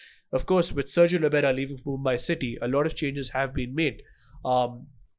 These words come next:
is there a bigger focus on making it a balanced team rather than just a free-flowing attacking team?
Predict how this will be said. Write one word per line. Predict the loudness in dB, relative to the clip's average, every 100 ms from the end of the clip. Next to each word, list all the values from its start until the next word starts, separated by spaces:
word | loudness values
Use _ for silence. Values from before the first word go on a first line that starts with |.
| _ _ -16 -8
is | -2
there | 4 4
a | 4
bigger | 2 2 2 0
focus | 0 -4 -2 -2 -2
on | -2 -2
making | -4 -4 -2
it | -2
a |
balanced | 0 0 0 -2 -4
team | -2 0
rather | 0 0
than | -2
just | -4 -4 -2
a | -2 -2 -6 -20 -8
free-flowing | -2 -2 0 -2 -2
attacking | -2 -4 -4 -8 -4
team? | -4 -6